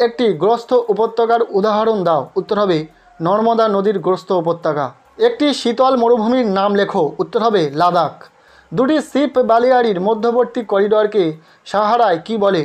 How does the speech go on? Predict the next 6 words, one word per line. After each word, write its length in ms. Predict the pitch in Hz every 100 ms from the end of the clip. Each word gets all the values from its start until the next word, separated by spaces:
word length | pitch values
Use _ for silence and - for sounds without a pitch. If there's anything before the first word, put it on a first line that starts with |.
| 208
উত্তর 200 | 170 214
হবে 200 | 214 180 151 - _ 156
গাসি। 340 | 170 170 160 123 - _ _ _ -
নেক্সট, 300 | 196 254 - -
পৃথিবীর 400 | - 247 277 302
বৃহত্তম 420 | 220 208 254 254